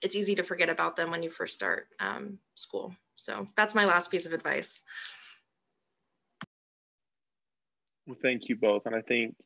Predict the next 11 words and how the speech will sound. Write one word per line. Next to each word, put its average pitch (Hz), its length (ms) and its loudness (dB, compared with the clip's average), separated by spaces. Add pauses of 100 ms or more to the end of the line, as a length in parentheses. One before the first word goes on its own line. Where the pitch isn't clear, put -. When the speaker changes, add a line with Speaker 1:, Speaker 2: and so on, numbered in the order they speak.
Speaker 2:
you 107 100 -4
know, 98 320 0
that 101 220 0
notion 110 720 -2 (720)
of 98 180 -2
balance 98 540 4
that - 100 0
you 95 100 0
both 90 320 0
talked - 240 -4
about, - 300 -2